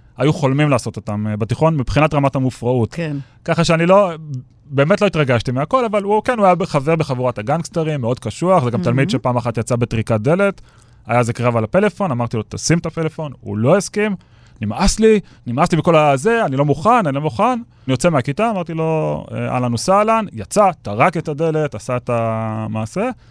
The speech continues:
Speaker 1: וגם חשבתי שאני הולך לאבד אותו שם, בסיטואציה הזאת. זה גם תלמיד שיש, יש איזה משהו, אני חושב על זה כשאני קורא כתבות על מורים שחוטפים מכות לפעמים, שזורקים עליהם משהו, שזה משהו שבשנים האחרונות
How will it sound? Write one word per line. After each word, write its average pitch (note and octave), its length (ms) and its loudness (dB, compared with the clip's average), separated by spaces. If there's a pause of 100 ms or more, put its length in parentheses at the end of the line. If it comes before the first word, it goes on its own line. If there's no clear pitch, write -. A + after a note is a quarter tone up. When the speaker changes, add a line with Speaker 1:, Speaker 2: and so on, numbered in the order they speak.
(440)
Speaker 1:
וגם F3+ 720 0
חשבתי B3+ 320 0
שאני A#3 160 2
הולך A3 160 0
לאבד A3+ 220 0
אותו G#3 200 -6
שם, C#3+ 300 -6
בסיטואציה C#3+ 520 0
הזאת. G3 300 -4 (340)
זה A#2+ 100 -16
גם C3 120 -6
תלמיד F3 280 -6
שיש, G#3+ 580 -6 (920)
יש F3+ 160 0
איזה F#3+ 120 0
משהו, F#3 280 0
אני D#3 100 0
חושב D3 300 2
על G#3+ 60 0
זה G3 80 -2
כשאני C#3 240 -4
קורא C#3 220 -2
כתבות D3 520 -2
על B2+ 80 -2
מורים B2 400 0
שחוטפים A2+ 1200 -8
מכות C#3+ 260 -10
לפעמים, D#3 320 -8
שזורקים A2 440 -10
עליהם F3+ 180 -12
משהו, C#3+ 200 -12
שזה A2+ 180 -6
משהו D3+ 220 -8
שבשנים C#3 440 -4
האחרונות C#3 460 -4